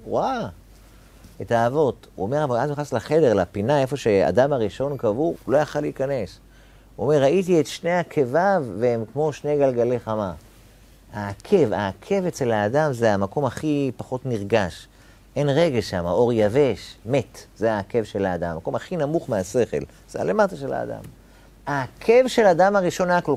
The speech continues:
כך מזוכח, שהוא האיר כמו גלגלי חמה. אז לא צריכים לדמיין עכשיו שמש, אלא זה משל. על השמש אפשר להסתכל? אפשר להסתכל, אל תנסו, יהרוס לכם את העיניים.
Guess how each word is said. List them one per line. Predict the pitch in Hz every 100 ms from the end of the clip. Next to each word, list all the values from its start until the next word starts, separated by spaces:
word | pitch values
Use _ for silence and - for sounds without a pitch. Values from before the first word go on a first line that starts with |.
| -
כך | 185 202 - 156
מזוכח, | 143 117 107 175 202 - - - -
שהוא | - 156 143
האיר | 139 185 190
כמו | 165 165
גלגלי | 160 147 135 143
חמה. | 131 123 113 98
אז | 104
לא | 180
צריכים | - 185
לדמיין | 135 131 123
עכשיו | 127 104
שמש, | - 127 104 85 92
אלא | 90
זה | 101
משל. | 98 - 175 117 78 - - - -
על | 127
השמש | 120 175 165
אפשר | 135 147 147
להסתכל? | 139 123 104 170 185 120 95 - - -
אפשר | - 180
להסתכל, | 120 90 76 64 - -
אל | 113
תנסו, | 156 120 - 69 - - - -
יהרוס | - 92 107
לכם | 117
את | 113
העיניים. | 123 135 92